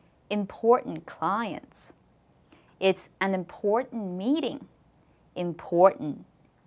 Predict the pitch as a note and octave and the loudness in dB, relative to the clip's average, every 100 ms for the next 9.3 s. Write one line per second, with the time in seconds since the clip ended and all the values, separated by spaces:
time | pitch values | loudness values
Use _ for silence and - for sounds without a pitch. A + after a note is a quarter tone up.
0 | - F3+ G3+ D#3 - _ _ _ _ _ | -8 -4 -2 -4 -6 _ _ _ _ _
1 | _ _ - - _ F#3 D#4+ C4+ G3 - | _ _ -20 -20 _ -2 2 8 8 8
2 | F3+ F3 - G3 A3+ - D3 - - _ | -4 -6 0 2 2 0 -10 -12 -18 _
3 | _ - - E3+ F3+ G3 G#3 - E3+ - | _ -8 -8 -6 -8 -4 -6 -4 -6 -6
4 | - E4 D4+ - A4 A3 - - - A#2 | -6 -4 -4 0 0 0 -2 -4 -6 -6
5 | - - - - G#4 F#4 C4 E3+ G#3+ D4+ | -10 -20 -14 0 4 6 6 2 2 2
6 | A3+ D#3+ - F#3+ D#3 F3 E3+ A#2 - G3+ | 0 0 -4 -4 -2 -4 -2 -4 0 -2
7 | G3+ - - - E2+ - - _ _ - | -2 -10 -10 -8 -8 -12 -20 _ _ -20
8 | - - - - A#3 F4 F#4 F#4 - E4 | -20 -20 -20 -2 2 4 2 -2 -4 -2
9 | C4+ E3 E3 | -2 -2 -8